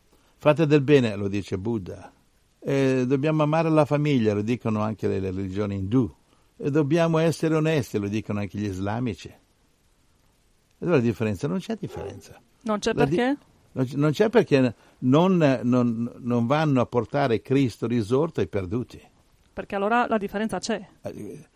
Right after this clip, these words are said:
Speaker 1: se
Speaker 2: Immensa.
Speaker 1: portassero Cristo Gesù risorto ai perduti ci sarebbe una differenza, ma siccome Cristo risorto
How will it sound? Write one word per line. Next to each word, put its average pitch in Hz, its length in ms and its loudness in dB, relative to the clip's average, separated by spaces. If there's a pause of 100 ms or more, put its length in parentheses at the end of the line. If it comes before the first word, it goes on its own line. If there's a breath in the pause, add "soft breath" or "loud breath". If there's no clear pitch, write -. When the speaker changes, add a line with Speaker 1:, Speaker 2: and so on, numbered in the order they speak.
Speaker 1:
se - 200 -2
Speaker 2:
Immensa. 226 440 2
Speaker 1:
portassero 151 560 2
Cristo 139 760 0 (260 soft breath)
Gesù 123 840 4
risorto 107 800 2 (460 soft breath)
ai 135 280 2
perduti 117 880 0
ci 117 160 -4
sarebbe 120 400 0
una 110 80 0
differenza, 101 720 -4 (320 soft breath)
ma 120 160 0
siccome 131 460 0
Cristo 143 360 0
risorto 120 680 2